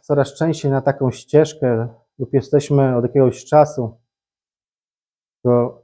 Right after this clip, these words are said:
ja wzywam Ciebie do opamiętania się i też pokuty z tego miejsca, aby osłość do Pana nie uderzyła Ciebie z własnego wyboru.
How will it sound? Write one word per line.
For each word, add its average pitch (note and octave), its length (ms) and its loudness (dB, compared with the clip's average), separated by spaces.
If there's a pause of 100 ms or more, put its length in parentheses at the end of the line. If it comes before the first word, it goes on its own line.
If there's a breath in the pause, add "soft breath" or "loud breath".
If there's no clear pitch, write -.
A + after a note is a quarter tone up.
ja C3 120 -2
wzywam C#3 440 4
Ciebie D3+ 360 4
do B2+ 120 2
opamiętania C#3 720 0
się D3 120 -6
i C3+ 100 -6
też - 160 -10
pokuty D3 440 -4
z - 80 -16
tego A2+ 200 -2
miejsca, A2 520 -2 (600)
aby B2+ 220 0
osłość E3 480 2
do C#3 120 2
Pana C#3 440 2 (680)
nie B2+ 200 2
uderzyła C3 420 4
Ciebie B2+ 500 0 (280)
z A2+ 100 -14
własnego B2+ 480 -2
wyboru. B2+ 560 2